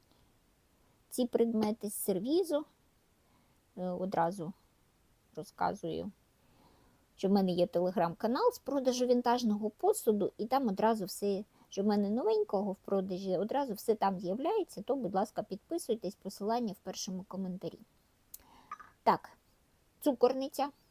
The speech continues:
без кришки, дарувальний надпис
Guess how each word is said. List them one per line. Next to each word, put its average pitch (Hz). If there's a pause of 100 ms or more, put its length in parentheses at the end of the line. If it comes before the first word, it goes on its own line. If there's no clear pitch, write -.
(1300)
без 247
кришки, - (560)
дарувальний 220
надпис 185